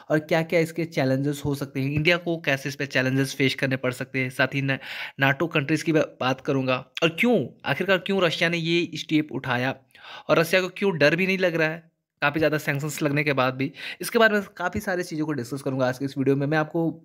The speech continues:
बेसिक जो आपका इंटरनेशनल रिलेशन है, वो इस वीडियो के माध्यम से आपको समझाने की कोशिश करता हूँ आज के इस वीडियो में। तो दोस्तों, अगर आप लोग सबसे पहले चैनल में नहीं हो तो चैनल को सब्सक्राइब करो। देखो, मैं आज basically मैप का यूज़ करके ही आपको सारी चीज़ें क्लियर कराने वाला हूँ, ज़्यादा इसमें होच-पोच नहीं करूँगा। मैप में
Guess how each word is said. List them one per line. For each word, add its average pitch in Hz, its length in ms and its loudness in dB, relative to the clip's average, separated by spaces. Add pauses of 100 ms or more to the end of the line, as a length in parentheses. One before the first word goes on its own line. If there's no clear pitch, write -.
बेसिक 156 300 2
जो 175 120 0
आपका 165 280 0
इंटरनेशनल 165 640 0
रिलेशन 147 400 0
है, 160 60 2
वो 160 360 -2
इस 170 180 -6
वीडियो 143 200 2
के 151 140 -2
माध्यम 123 320 0
से 139 120 -2
आपको - 180 -2
समझाने 117 360 -4
की 156 80 -4
कोशिश 151 340 -4
करता 127 260 -6
हूँ 139 100 -2
आज 139 140 2
के 160 80 -2
इस 143 100 -4
वीडियो 120 200 0
में। 110 80 -6 (500)
तो 185 80 2
दोस्तों, 190 240 4
अगर 185 120 4
आप 170 160 2
लोग 170 100 -2
सबसे 170 240 -6
पहले 160 180 2
चैनल 156 240 -2
में 165 100 -2
नहीं 165 120 -2
हो 160 40 0
तो 165 80 0
चैनल 147 220 -2
को 156 100 0
सब्सक्राइब 143 360 -2
करो। 156 140 2
देखो, 190 180 0
मैं 165 160 2
आज 151 200 0
basically 143 360 -2
मैप 151 260 -2
का 156 60 -2
यूज़ 143 240 -2
करके 143 200 -4
ही 156 100 -2
आपको 170 360 0 (260)
सारी 156 260 2
चीज़ें 151 260 -2
क्लियर 139 260 2
कराने 131 360 0
वाला 127 220 0
हूँ, 156 160 -2
ज़्यादा 135 280 0
इसमें 147 240 -4
होच-पोच 156 380 0
नहीं 156 100 0
करूँगा। 170 260 2
मैप 139 220 0
में 190 180 -8